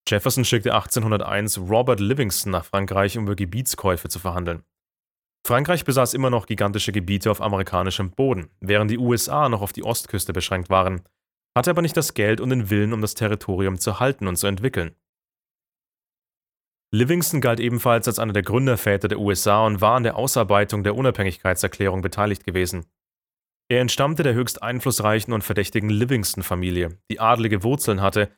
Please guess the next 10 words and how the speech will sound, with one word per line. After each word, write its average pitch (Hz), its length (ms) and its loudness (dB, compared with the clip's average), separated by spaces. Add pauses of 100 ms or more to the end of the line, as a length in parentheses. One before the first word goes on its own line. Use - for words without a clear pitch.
(280)
und 131 100 2
mit 143 140 -2
Clans 113 360 2
wie 110 60 0
Schuyler 123 460 2
und 95 180 -4
Van 104 140 2
Rensselaer 95 520 2
verbunden 92 440 -4
war. 87 240 -2